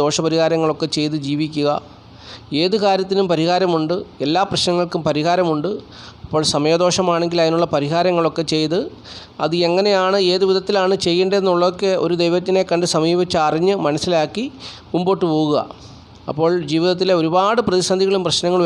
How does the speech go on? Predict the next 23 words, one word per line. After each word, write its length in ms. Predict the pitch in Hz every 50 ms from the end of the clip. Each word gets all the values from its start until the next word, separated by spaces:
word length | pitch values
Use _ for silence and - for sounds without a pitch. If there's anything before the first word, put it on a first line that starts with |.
| 160
എല്ലാം 220 | 160 175 185 202 202 175
ഒഴിവായി 420 | 160 156 175 170 170 165 165 170 226 247 - - - - - - - - - 165
നല്ല 140 | 175 220 262 277 262
രീതിയിൽ 280 | 240 220 214 208 214 202 180
ജീവിതത്തെ 260 | 190 190 185 185 196 185
മുമ്പോട്ട് 300 | 175 165 160 175 180 180 175
കൊണ്ടുപോകാൻ 300 | 165 156 151 165 160 165 160 - -
കഴിയും 400 | 147 151 156 160 170 214 254 294 285 - - - - - - 151 151
എന്നുള്ളതും 420 | 165 170 156 160 160 160 214 285 302 -
എനിക്ക് 200 | 147 151 147 165 156
ഈ 40 | - -
സമയത്ത് 340 | 147 147 143 143 - 170 208 277 - - - - - - - - - -
പ്രിയപ്പെട്ടവർ 360 | 151 156 147 160 151 160 160 151 156
പറഞ്ഞു 200 | 151 151 156 160
വരാനുള്ളൊരു 400 | 165 170 170 165 160 160 151 147 143
കാര്യമാണ്. 500 | 151 151 151 170 175 160 151 151 151 185 269 - - - - - -
അതുകൊണ്ട് 260 | 151 151 151 151 151 156 156
ആ 20 | 165 156
ഒരു 80 | 156 156 156
കാര്യത്തെക്കുറിച്ചും 560 | 156 151 151 151 165 151 - 156 151 - 180 196
കൂടെ 140 | 190 185 165 - - - - -
ചിന്തിക്കണം. 440 | 139 143 147 156 - 135 117 101 - - - - - - - - - - - - - - - - - - - - - - - - - - - - - - - - - - - - - 208 214
ഇനിയും 240 | 233 269 277 269